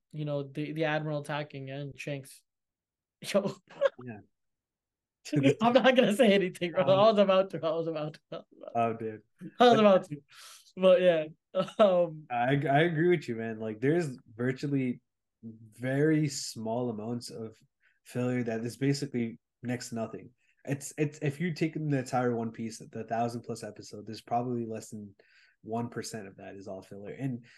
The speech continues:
Speaker 2: the thing with filler is, yeah, it's sometimes annoying, it's redundant, but it's not overbearing in One Piece. It's not really an issue. And for what it's worth, w-, is there even an air-, like, is there even, like, an arc of filler?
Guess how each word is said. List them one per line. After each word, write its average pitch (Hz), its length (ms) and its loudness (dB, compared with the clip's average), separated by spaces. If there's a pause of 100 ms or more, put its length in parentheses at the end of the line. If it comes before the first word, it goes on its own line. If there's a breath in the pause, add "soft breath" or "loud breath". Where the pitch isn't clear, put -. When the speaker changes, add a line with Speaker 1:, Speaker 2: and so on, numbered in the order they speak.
(200 soft breath)
Speaker 2:
the 151 100 -2
thing 233 180 -4
with 247 200 -2
filler 156 280 2
is, 123 220 -2
yeah, 123 280 -4
it's 127 220 -10
sometimes 123 380 -6
annoying, 113 360 -8
it's 101 140 -14
redundant, 107 560 -10 (260)
but 104 260 -14 (180)
it's 127 220 -10
not 151 400 -2
overbearing 117 640 0
in 113 100 -6
One 117 180 -8
Piece. 120 340 -10
It's 104 140 -16
not 117 340 -6
really 120 240 -4
an 107 80 -10
issue. 110 460 -8 (440 soft breath)
And 202 340 -10 (540)
for 143 260 2
what 135 160 2
it's 180 160 0
worth, 127 320 -4 (400)
w-, - 220 -12
is 135 120 -8
there 214 120 0
even 214 260 -4
an 131 160 -2
air-, 117 320 -6
like, 117 220 -8
is 131 160 -8
there 214 140 0
even, 208 260 -4
like, 170 320 -6 (120)
an 123 200 -8
arc 127 260 -6
of 156 120 -8
filler? 175 380 -6